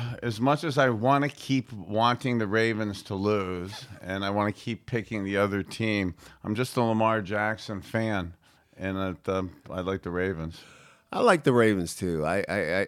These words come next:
Speaker 2: I think, uh, I, I think with the addition now, they just, uh, made a big trade,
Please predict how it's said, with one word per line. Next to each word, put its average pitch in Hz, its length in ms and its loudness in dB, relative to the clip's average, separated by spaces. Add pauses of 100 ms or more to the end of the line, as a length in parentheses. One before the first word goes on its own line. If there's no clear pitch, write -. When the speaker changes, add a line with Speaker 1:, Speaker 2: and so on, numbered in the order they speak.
(160)
Speaker 2:
I 107 60 0
think, 101 440 -4
uh, 82 440 0 (300)
I, 104 300 -6
I 104 40 -4
think 107 260 -4
with 101 160 -4
the 98 60 -4
addition 101 460 -4
now, 98 300 0
they 95 180 0
just, 98 420 -10
uh, 85 400 -4 (340)
made 110 260 2
a 98 60 -2
big 104 220 -2
trade, 104 480 -2